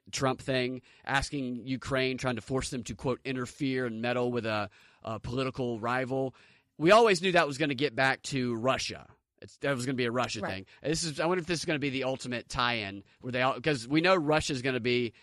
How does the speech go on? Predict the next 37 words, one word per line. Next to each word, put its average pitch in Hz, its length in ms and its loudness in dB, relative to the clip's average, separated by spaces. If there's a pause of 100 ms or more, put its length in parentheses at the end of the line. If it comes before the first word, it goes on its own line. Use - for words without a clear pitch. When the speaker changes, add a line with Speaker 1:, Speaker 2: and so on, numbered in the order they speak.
(100)
Speaker 1:
the 135 100 0
ultimate 120 360 -2
demon 120 340 -2
along 110 240 -4
with 104 120 -6
Iran. 107 560 -4 (380)
And 107 600 -6 (520)
this 131 160 -8
is 120 80 -8
probably 135 320 0
gonna 131 160 -2
be 131 100 0
another 127 280 0
one 131 160 -2
of 123 40 -4
those 127 220 -2
presumed 135 560 -4
truths. 143 560 -4
It's 107 160 -10
never 127 240 -2
really 127 220 -4
proven 117 580 -4
to 117 80 -8
show 123 220 -4
that 110 120 -6
Russia 123 320 -4
is 104 120 -10
the 104 120 -6
ultimate 101 300 -10
evil. 85 340 -10 (1400)
Speaker 2:
I, 254 280 6
I 226 40 6
think 247 260 6
it's 202 140 -2
always 202 500 2
gonna 175 200 -2
be 156 400 -8